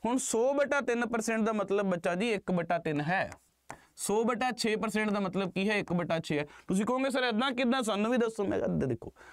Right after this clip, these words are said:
ਸੌ ਬਟਾ ਛੇ ਹੈ, ਪਰਸੈਂਟ ਹਟਾਵਾਂਗੇ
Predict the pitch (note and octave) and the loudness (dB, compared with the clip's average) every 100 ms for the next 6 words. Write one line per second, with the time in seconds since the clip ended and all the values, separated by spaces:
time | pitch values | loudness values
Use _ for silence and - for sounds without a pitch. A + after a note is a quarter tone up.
0 | - - - A#3 C4 C4 B3+ B3+ - D#3 | -18 -6 0 2 2 0 0 -2 0 0
1 | B2 - - _ _ _ _ _ _ _ | -2 -4 -10 _ _ _ _ _ _ _
2 | _ _ _ _ _ - F3 F#3+ G#3+ A#3 | _ _ _ _ _ -6 -4 -2 0 0
3 | A3+ G#3 G#3 G#3+ | 0 0 2 2